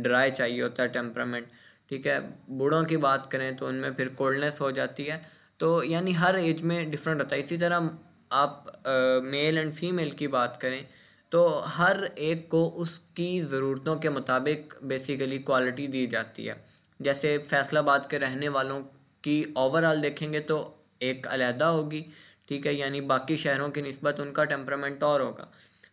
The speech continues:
फिर फैसलाबाद के अंदर ही आप कंपैरिजन करेंगे तो हर एक का डिफरेंट मिलेगा, मर्दों का और होगा, औरतों का और होगा, बच्चों का और होगा, बूढ़ों का और होगा,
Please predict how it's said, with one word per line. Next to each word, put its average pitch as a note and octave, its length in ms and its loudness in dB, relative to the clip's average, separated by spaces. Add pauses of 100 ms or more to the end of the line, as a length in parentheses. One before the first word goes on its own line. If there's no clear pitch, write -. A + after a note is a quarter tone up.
फिर E3+ 140 2
फैसलाबाद D#3+ 600 2
के E3+ 60 0
अंदर C#3+ 360 4
ही F3 100 2
आप D#3+ 240 2
कंपैरिजन C#3+ 520 0
करेंगे C#3 440 -2
तो C#3+ 420 -2
हर F3 300 2
एक D3 160 -4
का D3 80 2
डिफरेंट C3 380 -4
मिलेगा, C3 320 0
मर्दों C3 380 -4
का C#3+ 120 -6
और C3+ 160 -2
होगा, C3 180 -4
औरतों B2 360 -2
का C#3 120 -2
और C3 140 -2
होगा, C3 180 -4
बच्चों B2+ 400 -4
का C#3+ 100 -4
और C3+ 180 2
होगा, C3 220 -2
बूढ़ों C3 400 -2
का D3+ 100 -2
और C3 180 0
होगा, C3 340 -6